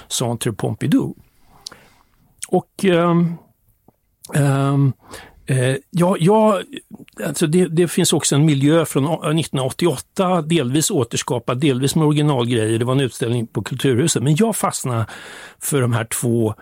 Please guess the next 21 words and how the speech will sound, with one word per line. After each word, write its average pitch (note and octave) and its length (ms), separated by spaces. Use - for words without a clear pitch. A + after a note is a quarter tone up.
nittonhundrasjuttiotalsutställningarna. B2 1900
De, C#3 640
de B2+ 220
grep C3 280
tag C#3+ 300
i C3+ 80
mig A2 180
mest. - 540
Eh, A#2 280
den D3+ 160
ena F#3 300
av D#3 160
dem B2+ 300
har C3 260
titeln A#2 400
då A#2 120
Herr B2+ 240
P's C3+ 540
penningar. C#3+ 640
Och - 260
det - 180